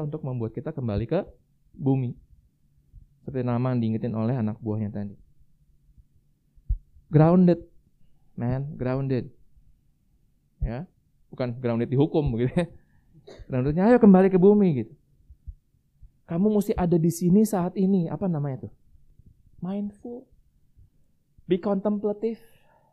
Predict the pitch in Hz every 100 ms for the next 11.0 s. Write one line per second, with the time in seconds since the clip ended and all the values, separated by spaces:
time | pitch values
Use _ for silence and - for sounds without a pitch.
0 | _ - 170 208 - _ _ _ _ _
1 | _ _ _ _ 208 202 208 214 262 226
2 | 214 202 202 202 190 185 185 190 185 185
3 | 190 208 202 190 185 180 190 202 208 208
4 | - _ - - - - _ _ _ -
5 | 214 190 247 254 262 - 294 254 - 262
6 | 196 - _ _ - - _ _ _ -
7 | 208 220 214 214 208 202 208 202 202 196
8 | 254 247 208 202 202 202 233 240 277 277
9 | 254 - - 240 233 254 240 262 269 269
10 | 226 233 240 247 247 233 - - -